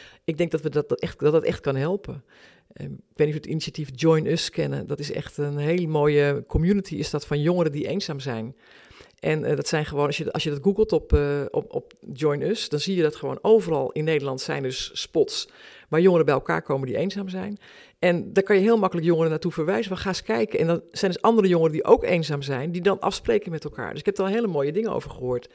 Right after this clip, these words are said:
En, eh, jongeren die dan ook afspreken om samen bijvoorbeeld naar een festival te gaan.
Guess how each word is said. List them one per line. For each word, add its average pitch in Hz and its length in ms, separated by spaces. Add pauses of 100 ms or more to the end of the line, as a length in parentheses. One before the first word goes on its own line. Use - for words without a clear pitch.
(460)
En, 160 320
eh, 151 340
jongeren 165 300
die 156 160
dan 147 40
ook 127 120
afspreken - 380
om 151 60
samen 160 260
bijvoorbeeld 147 300
naar 151 100
een - 40
festival 175 380
te - 100
gaan. 117 260